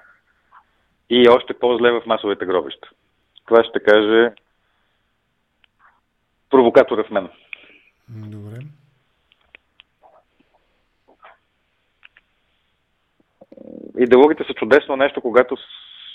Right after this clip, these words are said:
Speaker 1: с-, корпус от идеи и концепции, зад които стоят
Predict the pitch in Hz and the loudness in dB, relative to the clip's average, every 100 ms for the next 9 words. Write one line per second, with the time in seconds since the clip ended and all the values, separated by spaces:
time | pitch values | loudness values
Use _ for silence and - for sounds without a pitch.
0 | - _ _ _ - - - - - 131 | -20 _ _ _ -20 -20 -20 -20 -2 2
1 | 120 113 110 107 104 104 - _ _ _ | 4 6 6 4 2 0 -4 _ _ _
2 | _ _ _ _ _ _ _ 135 135 131 | _ _ _ _ _ _ _ 2 2 0
3 | 131 - - - - - - - 110 110 | -10 -12 -18 -20 -20 -20 -20 -10 -4 -4
4 | - - - - - - _ _ 120 104 | -6 -20 -20 -20 -20 -20 _ _ -8 -2
5 | 101 120 127 117 - 104 - 127 - - | 2 2 2 -2 -6 -12 -2 -2 -4 -12
6 | 117 117 113 110 107 98 _ 107 113 113 | -6 -2 0 -2 -4 -10 _ -4 -4 -6
7 | - - 107 107 | -14 -2 0 0